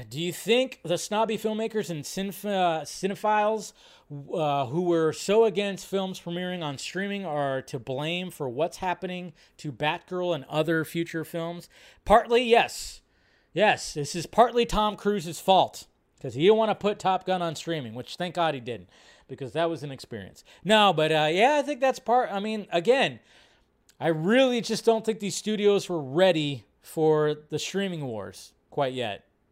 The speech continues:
It was supposed to happen towards the end of this decade more, but man, covid just pushed it up to the fucking forefront. A little too much.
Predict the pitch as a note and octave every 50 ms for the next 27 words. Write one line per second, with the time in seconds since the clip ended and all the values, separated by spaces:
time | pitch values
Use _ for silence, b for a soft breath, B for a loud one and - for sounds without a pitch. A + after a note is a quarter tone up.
0 | _ _ - C#3+ C#3 C#3 - - F3+ F#3+ F3+ - F3+ D#3+ C#3 F3 F3+ F3 F3 E3
1 | D3+ - - E3 D#3+ C#3+ A#2 - B2+ A#2 - E3+ F#3+ G3 G3 E3 F#3+ F#3 - -
2 | F#3 F3+ F#3 F#3 G#3 G3 G3 G3 F#3+ E3+ - b b b b b b b b b
3 | b b C#3+ D3+ E3+ F3+ G3 G3+ G3+ G3 F#3+ F#3+ F#3+ F3+ C#3+ B2+ C#3+ C#3 C#3 C#3
4 | C#3+ D3+ D3+ C#3+ B2+ A#2 - D#3+ E3 F3 E3 E3 B2+ C3+ B2 - _ _ _ _
5 | - - E3 F3 - - - D3+ D3 D#3+ E3 D#3+ - - - D3 - - - E3+
6 | D#3+ - C3+ A2+ G#2 - - D3+ E3 F3 E3 - - A#2+ G#2 G2+ G#2 _ _ _
7 | _ C3+ C#3+ D#3+ D#3+ D#3 - D#3 C#3+ C3 B2 G#2+ G2 - - - -